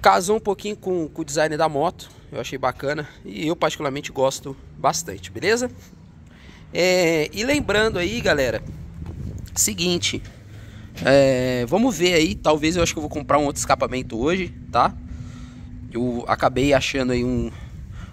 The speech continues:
um escape muito bom, uma marca aí, uma das mais conhecidas do Brasil, se não for a mais conhecida do Brasil, questão de escapamento aí de, de moto de baixa cilindrada. E acabei, acabei recebendo uma proposta bem legal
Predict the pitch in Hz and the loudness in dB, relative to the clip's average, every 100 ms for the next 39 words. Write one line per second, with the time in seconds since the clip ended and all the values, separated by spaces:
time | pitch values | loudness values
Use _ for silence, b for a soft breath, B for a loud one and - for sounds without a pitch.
0 | - 127 - - 139 - 127 131 165 247 | -8 -2 2 4 2 0 -8 -4 -2 -2
1 | - 202 127 131 160 151 120 127 139 - | -2 -2 2 2 0 -2 0 2 0 0
2 | 131 135 - - 127 120 127 147 - 143 | -4 -4 -8 -6 -4 -2 -2 -4 -2 -2
3 | - 139 139 127 139 147 139 143 139 143 | -2 -2 -6 -6 0 4 4 2 -4 -4
4 | 147 175 170 - 170 208 226 156 185 180 | -2 0 -2 -4 4 6 6 2 -4 -4
5 | - 117 - 147 143 135 120 113 156 B | -6 -8 -6 -8 -4 -2 -2 -4 -8 B
6 | B B - - - 127 - - 120 117 | B B -12 -8 -6 -4 -4 -2 0 -2
7 | 110 117 107 110 110 B B B B B | -2 -4 -4 -4 -6 B B B B B
8 | - - 123 123 123 - 123 117 127 123 | -12 -4 2 4 2 0 -2 2 4 2
9 | - - 117 107 104 131 196 - - B | 0 0 0 2 4 4 2 -4 -8 B
10 | B B B B - - - - - B | B B B B -18 -18 -18 -16 -16 B
11 | B B B B B - 131 139 139 135 | B B B B B -2 2 4 4 4
12 | 135 135 135 131 - 165 185 175 - - | 4 4 2 2 2 2 2 -2 -6 -2
13 | 151 170 165 165 156 156 156 139 - 123 | 0 2 0 0 2 0 2 2 2 0
14 | 151 160 131 139 180 | 0 2 4 4 4